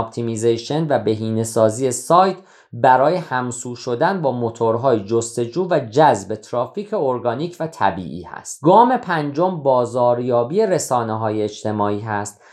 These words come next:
که عملاً تبلیغ محصولات در رسانه‌های اجتماعی رو شامل می‌شه و در گام ششم ایمیل مارکتینگ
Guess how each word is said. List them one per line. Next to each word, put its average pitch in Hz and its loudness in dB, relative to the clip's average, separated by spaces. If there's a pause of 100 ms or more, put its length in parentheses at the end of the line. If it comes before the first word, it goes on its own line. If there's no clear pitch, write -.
(180)
که 170 6
عملاً 160 6 (120)
تبلیغ 139 2
محصولات 127 0
در 135 4
رسانه‌های 117 -2
اجتماعی 147 -4
رو 220 2
شامل 90 0
می‌شه - -12 (240)
و 147 6
در 143 6
گام 226 4
ششم 185 0
ایمیل 143 6
مارکتینگ 170 0